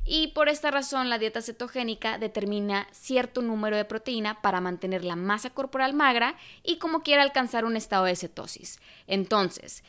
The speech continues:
si estás comiendo un exceso de proteína animal por pensar que es grasa, quizás estés lejos de estar en un estado cetogénico. Cuando la disponibilidad de glucosa disminuye aún más, normalmente después de tres a cuatro días de seguir rigurosamente la dieta cetogénica,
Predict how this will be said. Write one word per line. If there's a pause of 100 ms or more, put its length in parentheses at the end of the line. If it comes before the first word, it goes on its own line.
(100)
si
estás
comiendo
un
exceso
de
proteína
animal
por
pensar
que
es
grasa, (440)
quizás
estés
lejos
de
estar
en
un
estado
cetogénico. (880)
Cuando
la
disponibilidad
de
glucosa
disminuye
aún
más, (220)
normalmente
después
de
tres
a
cuatro
días
de
seguir
rigurosamente
la
dieta
cetogénica,